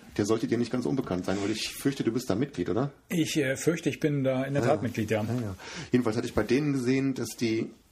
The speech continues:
Speaker 1: einen coolen Event machen, der nennt sich Gegen den Strom. Und das machen die jetzt zum achten Mal und es geht da drum, einundzwanzig Kilometer Strom auf den Rhein zu fahren. Als, äh, was weiß ich, so ein Spaß-Event. Ist, glaub ich, glaub ich, kein richtiges Rennen. Es kommt einfach nur drauf an,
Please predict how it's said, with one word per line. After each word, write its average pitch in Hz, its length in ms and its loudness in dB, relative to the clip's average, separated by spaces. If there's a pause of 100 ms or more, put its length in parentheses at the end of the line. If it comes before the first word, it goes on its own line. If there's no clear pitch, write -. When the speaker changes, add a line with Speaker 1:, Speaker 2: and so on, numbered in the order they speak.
Speaker 1:
einen 123 140 0
coolen 127 320 2
Event 107 260 -2
machen, 107 640 -2
der 101 80 -2
nennt 98 240 -2
sich - 300 -6 (160)
Gegen 104 340 -2
den - 160 -6
Strom. 85 540 -4 (1000)
Und 98 220 -4
das 98 80 -4 (260)
machen 107 180 -2
die 104 80 0
jetzt - 160 -6
zum - 160 -8
achten - 340 -6
Mal 98 280 0
und 110 80 -4
es 107 100 -4
geht - 160 -4
da 95 80 -2
drum, 113 420 -2 (380)
einundzwanzig 107 580 -2
Kilometer 82 460 -4
Strom - 420 -4
auf - 460 -8
den 101 100 -6
Rhein 92 240 -2
zu 85 120 -10
fahren. 78 420 -6 (960)
Als, - 160 -10 (240)
äh, 50 220 -4 (260)
was - 200 -10
weiß - 120 -8
ich, - 160 -10
so - 80 -8
ein - 40 -8
Spaß-Event. - 520 -8
Ist, - 100 -12
glaub 92 140 -2
ich, 101 180 -4
glaub 98 120 2
ich, 92 100 -4
kein 95 140 -4
richtiges - 420 -4
Rennen. 98 340 -2
Es - 100 -14
kommt 104 200 -6
einfach 101 140 -2
nur 95 120 0
drauf 98 260 -4
an, 95 360 -4